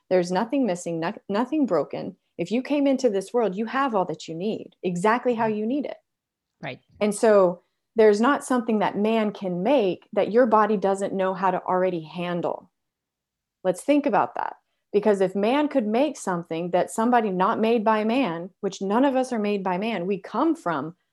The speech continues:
Speaker 1: man. We are not made by man. How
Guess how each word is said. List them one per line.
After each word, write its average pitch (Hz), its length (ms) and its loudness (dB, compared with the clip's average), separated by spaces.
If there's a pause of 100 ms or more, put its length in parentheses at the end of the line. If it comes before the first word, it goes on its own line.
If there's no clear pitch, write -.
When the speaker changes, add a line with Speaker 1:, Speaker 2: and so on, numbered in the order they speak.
(140)
Speaker 1:
man. 160 260 -2
We 247 160 2
are 196 120 2
not 208 540 -2 (120)
made 202 400 -2 (280)
by 175 180 0
man. 190 400 -4 (360)
How 185 580 2